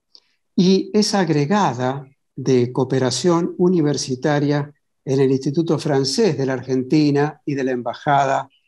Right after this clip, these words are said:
de Francia en Buenos Aires. La saludamos y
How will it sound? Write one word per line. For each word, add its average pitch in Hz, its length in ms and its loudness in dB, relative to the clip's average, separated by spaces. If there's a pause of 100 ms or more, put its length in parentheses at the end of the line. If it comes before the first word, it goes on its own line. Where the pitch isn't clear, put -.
de 131 120 2
Francia 135 420 2
en 117 80 2
Buenos 117 280 -2
Aires. 90 600 -6 (400)
La 139 100 0
saludamos 165 1000 2 (200)
y 127 500 2